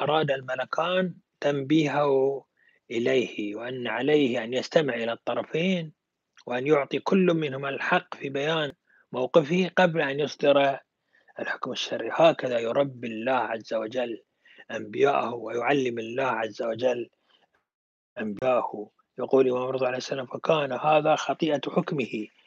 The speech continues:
لا ما ذهبتم إليه"، أنه، آه، الملكان يريدان أن يقول له بأنك أنت عملت هذه ال-، الأعمال.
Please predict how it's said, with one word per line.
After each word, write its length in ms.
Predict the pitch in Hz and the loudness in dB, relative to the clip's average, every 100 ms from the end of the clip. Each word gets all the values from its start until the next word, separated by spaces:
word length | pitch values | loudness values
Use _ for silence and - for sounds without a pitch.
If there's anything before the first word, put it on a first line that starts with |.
| _ | _
لا 200 | 180 262 | 6 6
ما 180 | 254 247 | 6 4
ذهبتم 480 | 196 185 185 - 156 | 4 2 2 -2 -2
إليه"، 320 | 160 147 120 _ _ - | 0 0 -4 _ _ -8
أنه، 460 | 139 139 135 135 - _ _ _ _ _ - | -4 0 2 2 -2 _ _ _ _ _ -6
آه، 200 | 127 131 | -4 -2
الملكان 480 | 123 135 135 156 139 | -2 0 2 2 6
يريدان 460 | 143 143 139 139 | 6 6 6 0
أن 120 | 135 135 | -2 -2
يقول 300 | 131 143 135 | 0 2 2
له 80 | |
بأنك 420 | 127 139 143 139 151 | 0 -2 0 0 2
أنت 300 | 156 143 139 | 0 2 2
عملت 420 | 127 135 123 131 | 0 -2 -8 -6
هذه 300 | 131 123 123 | -6 -8 -12
ال-، 160 | 117 _ _ _ - | -14 _ _ _ -4
الأعمال. 520 | 117 117 127 110 101 | -2 -2 -2 -2 -4